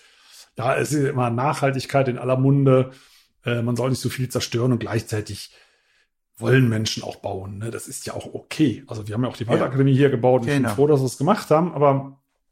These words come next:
Speaker 1: äh, wenn man der Natur etwas zurückgeben kann, ne, sogar die Fläche,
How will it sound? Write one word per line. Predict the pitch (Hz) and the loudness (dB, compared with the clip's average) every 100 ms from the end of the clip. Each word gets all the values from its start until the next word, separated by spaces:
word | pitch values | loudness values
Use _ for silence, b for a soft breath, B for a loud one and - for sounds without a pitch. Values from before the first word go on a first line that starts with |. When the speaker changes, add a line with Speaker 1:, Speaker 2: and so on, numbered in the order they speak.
| _ _ - | _ _ -6
Speaker 1:
äh, | 151 | -2
wenn | 135 | 0
man | 151 | 0
der | 139 | 0
Natur | 139 135 180 | 0 0 -2
etwas | 165 135 - | -2 -4 -6
zurückgeben | - 117 220 - 117 117 117 | -4 -2 -2 -2 -4 -4 -6
kann, | - 123 113 117 | -4 -4 -4 -4
ne, | 143 143 | -6 -6
sogar | - 123 120 123 | -8 -6 -4 -4
die | 113 | -4
Fläche, | 101 - 185 254 - 117 - | -12 -6 -2 -2 -4 -10 -12